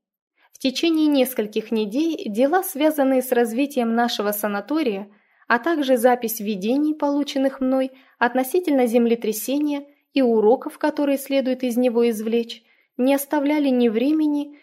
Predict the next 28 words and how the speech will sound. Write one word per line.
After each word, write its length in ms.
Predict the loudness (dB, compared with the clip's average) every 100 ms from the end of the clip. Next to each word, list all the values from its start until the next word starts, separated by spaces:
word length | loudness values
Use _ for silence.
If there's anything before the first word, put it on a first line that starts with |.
| -4
ни 180 | 2 2
сил 340 | 0 -2 -2
для 220 | 4 6
переписки. 840 | 6 2 -4 -6 -10 -12 -14 -16 -18 _ _ _ _ _ _ _ _
Лишь 320 | 0 0 0
теперь 360 | -2 -2 0 2
я 140 | 2
могу 260 | 2 4 4
ответить 520 | 2 0 -4 -4 -6
вам 300 | -2 -2 -2
и 180 | -4 -4
другим 400 | -2 -2 -2 -2
людям, 380 | -2 -2 -2 -4 _ _
писавшим 680 | -8 -4 -4 -4 -4 -4 -4
мне. 260 | -6 -10 _ _ _ _ _ _ _ _
В 120 | -20 -2
письме 340 | 0 2 2
вы 140 | 2
говорите 500 | 4 6 6 4 2
о 80 | 2
вашем 320 | 2 0 0
прежнем 420 | 0 0 2 2 2
опыте, 640 | 0 0 -2 -6 -6 -8 -16 _ _ _ _ _
способствовавшем 1120 | -2 0 0 0 -2 0 0 0 -4 -4 -4
безоговорочной 840 | 2 4 6 4 4 0 0 0
вере 300 | 2 0 0
в 20 | -4
свидетельство, 960 | -4 -2 0 -2 -4 -8 -10 -10 -10